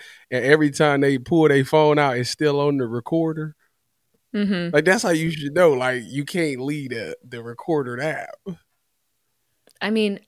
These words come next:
Speaker 2: I, like, what a painful experience from ti-, I was, and I was so mad. I'm like, "I let, I let myself down," and,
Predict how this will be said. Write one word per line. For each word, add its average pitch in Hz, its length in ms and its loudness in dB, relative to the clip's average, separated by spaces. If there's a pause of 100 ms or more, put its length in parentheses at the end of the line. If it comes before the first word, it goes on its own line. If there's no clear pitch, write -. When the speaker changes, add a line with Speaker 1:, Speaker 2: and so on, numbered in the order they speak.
Speaker 2:
I, 277 560 -4 (720)
like, 214 400 -4 (260)
what 214 300 -4
a - 20 -2
painful 220 680 -2
experience 160 600 -4
from 175 140 -6
ti-, - 160 -4
I 214 140 6
was, 214 180 0
and 214 100 -2
I 226 60 0
was 214 120 -4
so 233 400 2
mad. 226 500 2
I'm 175 120 -2
like, 165 180 -4
"I 147 100 0
let, 151 340 -4 (120)
I 143 200 -4
let - 320 -10 (960)
myself 220 240 0
down," 214 640 4
and, 160 200 -4